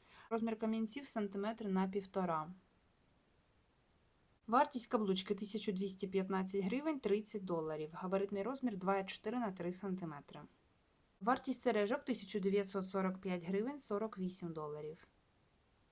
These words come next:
Так, і підвісочка, вартість вісімсот п'ятдесят гривень, двадцять один долар. Так, тепер, дівчата, моховий агат, ось такий класний в комплекті, вісімнадцятий з половиною розмір. І браслетик.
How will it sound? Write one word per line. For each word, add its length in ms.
Так, 240
і 140
підвісочка, 840
вартість 460
вісімсот 500
п'ятдесят 460
гривень, 380
двадцять 440
один 240
долар. 380
Так, 240
тепер, 240
дівчата, 300
моховий 380
агат, 300
ось 80
такий 240
класний 480
в 80
комплекті, 600
вісімнадцятий 640
з 40
половиною 600
розмір. 520
І 60
браслетик. 1000